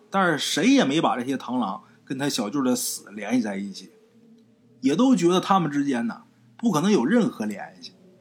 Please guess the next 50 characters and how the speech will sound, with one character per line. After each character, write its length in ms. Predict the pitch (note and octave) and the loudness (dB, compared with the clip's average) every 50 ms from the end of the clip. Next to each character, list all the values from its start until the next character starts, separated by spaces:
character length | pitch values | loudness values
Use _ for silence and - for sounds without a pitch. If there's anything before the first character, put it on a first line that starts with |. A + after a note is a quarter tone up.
| _ _ _ _ _ _ _ _ _ - _ _ _ _ _ _ _ | _ _ _ _ _ _ _ _ _ -20 _ _ _ _ _ _ _
可 200 | - - F#3 G3 | -2 2 4 4
是 80 | A#3 B3+ | 6 6
等 220 | C4 G#3 F3+ E3 | 6 4 2 2
鬼 140 | - A#3 C4 | 2 2 4
友 120 | A#3+ G3+ | 6 6
他 80 | G#3 A#3+ | 6 6
小 160 | A#3 F#3 D#3 | 6 6 4
舅 100 | F#3+ G3+ | 4 4
第 140 | G3 A3+ B3 | 4 4 4
二 60 | A#3 A3 | 4 6
天 160 | A#3 A3 G#3 | 4 4 4
下 280 | - - C4+ B3+ A#3 | 4 2 4 4 4
葬 240 | A3 B3 B3+ A3 G3 | 4 4 4 4 4
之 140 | G3 A3+ A3 | 2 2 2
后， 220 | A3 B3 A#3 F3 | 4 4 4 4
这 140 | - E3+ D#3+ | 4 2 2
些 160 | C#3 D#3 D#3 | 2 2 0
螳 200 | - - - C4+ | -2 -2 -4 -4
螂 140 | C4 - - | -4 -4 -4
突 240 | - - - C4 C4 | 2 4 6 6 8
然 100 | B3 A#3 | 8 6
间 120 | A3+ G#3 | 6 6
就 80 | G#3+ A3+ | 4 4
都 140 | F#3+ G#3+ G#3+ | 4 2 2
退 260 | E3+ - A#3+ A#3+ F#3+ | 4 6 6 6 4
了， 140 | - - - _ - - - - - - - - _ _ _ _ - | 2 0 -6 _ -20 -20 -20 -20 -20 -20 -20 -20 _ _ _ _ 0
一 200 | - C4+ C#4 B3 | 6 8 8 10
只 220 | F#3+ F3+ C4+ C#4+ A#3+ | 10 8 8 8 8
都 100 | A#3+ G#3+ | 8 8
没 160 | F#3+ F3 E3+ | 8 6 6
留 320 | D#3+ C3 A#2+ A#2 B2 B2+ | 4 4 2 2 2 0
下。 200 | A#2+ G#2 - - _ _ _ _ _ _ _ _ _ _ _ _ | 0 -2 -6 -12 _ _ _ _ _ _ _ _ _ _ _ _
哎， 140 | - F#3+ G3 | -4 -2 0
大 220 | G#3+ A3+ A3 G3 | 2 2 2 2
伙 80 | E3 D3 | 2 2
儿 40 | E3 | 2
就 80 | G3+ | 0
觉 160 | F3+ - E3 F#3+ | 2 2 0 0
得 80 | G#3 G3 | 0 0
特 380 | - - A3+ C#4 D4+ C#4+ G#3 | 2 4 4 6 6 6 6
别 160 | D3+ C3+ C3 | 4 4 2
不 180 | C3 - C#4 C#4 | 2 0 0 -2
解。 340 | - - B3 A3+ - - - _ _ _ _ _ _ _ _ _ _ _ _ _ _ _ _ - - _ _ _ _ _ _ _ | 0 0 -2 -2 -4 -6 -18 _ _ _ _ _ _ _ _ _ _ _ _ _ _ _ _ -20 -20 _ _ _ _ _ _ _
咱 140 | - E3+ G#3+ | -4 0 0
们 80 | A#3 | 0
说 120 | G#3+ A3+ A3+ | 2 2 0
到 100 | A3 G#3+ | 0 2
这 80 | G#3 A#3+ | 2 2
儿 180 | A#3+ F3+ C3 | 2 2 0
啊， 220 | - - - - | -4 -8 -14 -18